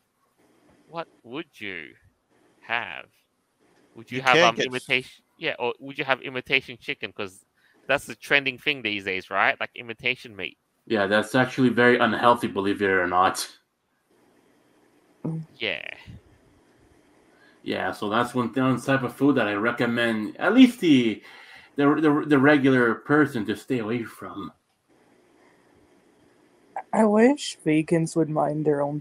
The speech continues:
Speaker 4: business on what people eat, because, like, uh, it's so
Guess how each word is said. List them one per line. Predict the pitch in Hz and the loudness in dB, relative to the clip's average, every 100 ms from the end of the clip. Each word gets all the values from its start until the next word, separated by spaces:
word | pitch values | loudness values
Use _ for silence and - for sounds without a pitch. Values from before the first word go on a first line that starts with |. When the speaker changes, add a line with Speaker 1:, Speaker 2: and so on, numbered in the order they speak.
| - | -4
Speaker 4:
business | 139 147 156 151 - | -4 -2 -2 -2 2
on | 160 151 147 | 2 2 0
what | 151 160 | -2 -2
people | 175 165 - 147 - | 2 2 2 -4 -4
eat, | 139 147 226 - _ _ _ - | -6 -4 -4 -6 _ _ _ 2
because, | 160 143 165 156 147 151 147 147 - | 2 2 6 6 6 0 -4 -8 -2
like, | 160 151 147 147 160 - - _ _ _ _ _ _ _ _ _ _ _ _ _ _ _ - | 4 6 6 2 -4 -8 -20 _ _ _ _ _ _ _ _ _ _ _ _ _ _ _ 6
uh, | 202 180 160 | 8 8 6
it's | 165 170 - - - - - | 0 -4 -8 -18 -16 -18 -20
so | - - 208 196 | -20 -6 0 0